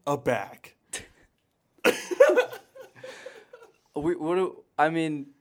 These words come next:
Speaker 2: a lot of reactions.
Speaker 1: Yeah,
Speaker 2: A
Speaker 1: we
Speaker 2: lot of listens from friends, family.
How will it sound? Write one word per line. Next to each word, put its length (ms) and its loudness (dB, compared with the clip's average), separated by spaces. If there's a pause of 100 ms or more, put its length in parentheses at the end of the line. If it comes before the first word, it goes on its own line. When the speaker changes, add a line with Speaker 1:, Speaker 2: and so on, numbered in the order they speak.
(1040)
Speaker 2:
a 40 -8
lot 180 6
of 60 -6
reactions. 840 0
Speaker 1:
Yeah, 420 0
Speaker 2:
A 40 -16
Speaker 1:
we 120 -8
Speaker 2:
lot 180 0
of 80 -2
listens 380 -2
from 200 -8
friends, 380 -4
family. 540 -4